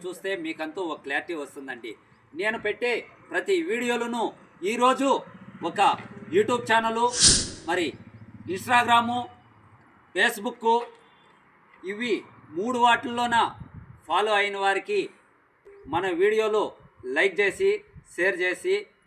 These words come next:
ఫాలోయింగ్ కాండి. ఒక ఐదు మంది నెంబర్కి షేర్ కూడా చేయండి. ట్వంటీ ఫోర్ అవర్స్ స్టోరేజ్ కూడా పెట్టుకోవాలనేసి కూడా కోరుకుంటున్నా. మరి మీరు పెట్టే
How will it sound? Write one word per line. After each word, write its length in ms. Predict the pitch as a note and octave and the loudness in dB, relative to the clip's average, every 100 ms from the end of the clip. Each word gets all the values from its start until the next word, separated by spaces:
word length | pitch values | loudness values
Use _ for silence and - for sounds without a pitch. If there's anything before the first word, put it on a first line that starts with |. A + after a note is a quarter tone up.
| - | -2
ఫాలోయింగ్ 420 | D#3+ F#3+ F3+ E3+ | 2 2 0 0
కాండి. 440 | E3 E3 E3+ G3 - _ _ | -2 -2 -2 -4 -6 _ _
ఒక 340 | E3+ D#3 - C#3+ - - | -6 0 2 2 -6 -2
ఐదు 200 | E3+ G3+ | 2 2
మంది 220 | G3+ G3 | 0 -2
నెంబర్కి 600 | F#3+ G3 A3+ G#3+ A3 F3+ - _ _ - | -2 -2 -2 -2 -2 -2 -4 _ _ -10
షేర్ 200 | F3 F#3 | 0 0
కూడా 160 | F3+ F#3+ | 0 -2
చేయండి. 460 | F3+ F3+ F3 G3+ - _ _ _ | -2 -2 0 -2 -4 _ _ _
ట్వంటీ 280 | F#3+ G#3 A3 | -6 -2 -4
ఫోర్ 300 | G#3 G#3 G#3 | -2 -2 0
అవర్స్ 480 | G#3 G#3+ G3 G#3 - _ _ _ _ | 0 -2 -6 -8 -8 _ _ _ _
స్టోరేజ్ 360 | - F#3 G3+ G3 | -2 2 4 4
కూడా 260 | F3+ C3 - _ C#3+ | 2 -2 -6 _ -10
పెట్టుకోవాలనేసి 720 | - F3+ F3 F3 E3+ E3 D3+ | -6 -2 -2 -2 -2 -4 -6
కూడా 300 | E3 E3 A2+ _ _ _ | -4 -4 -6 _ _ _
కోరుకుంటున్నా. 680 | D3 D#3+ E3 D#3+ D#3+ F3 G3 - _ - | -8 -6 -6 -6 0 0 0 -8 _ 0
మరి 340 | G3 G3+ - | 4 4 0
మీరు 200 | E3 G#3 | -2 -2
పెట్టే 480 | G3+ G#3 B3 A3+ - | -2 -4 -4 -6 -8